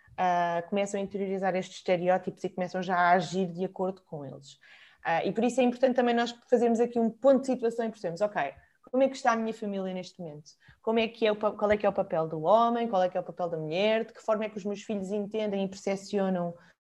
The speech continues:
todas estas relações aqui que se movem em nossa, à nossa volta? E depois, a partir dessa autoscopia, é que pode valer a pena percebermos se há alguma coisa que possamos fazer diferente. Ah, mas o fazer diferente, lá está,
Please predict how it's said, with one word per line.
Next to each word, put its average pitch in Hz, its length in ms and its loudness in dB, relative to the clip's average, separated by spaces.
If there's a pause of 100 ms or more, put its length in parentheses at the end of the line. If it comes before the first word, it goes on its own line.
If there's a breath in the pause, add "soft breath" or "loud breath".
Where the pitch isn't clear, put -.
(720 soft breath)
todas 262 260 10
estas 214 240 0
relações 208 440 -2
aqui 196 120 -6
que 196 80 -10
se - 100 -8
movem 180 320 -2
em - 20 -4
nossa, 165 400 -6
à 170 100 -6
nossa 165 300 -8 (440)
volta? 240 540 4 (480 loud breath)
E 294 200 6
depois, 285 260 2
a 277 60 2
partir 285 280 0
dessa 254 240 4
autoscopia, 254 840 0
é 240 60 0
que 277 320 -4
pode 240 300 0
valer 220 260 0
a 214 60 2
pena 226 280 -2
percebermos 233 500 -2
se 220 60 -2
há 190 40 6
alguma 185 220 0
coisa 196 260 -2
que 208 80 -12
possamos 202 300 -6
fazer 196 380 -2
diferente. 196 720 -4 (420 loud breath)
Ah, 175 520 2
mas 196 200 2
o 214 40 0
fazer 214 400 6
diferente, 220 540 -2
lá 214 100 4
está, 214 380 -8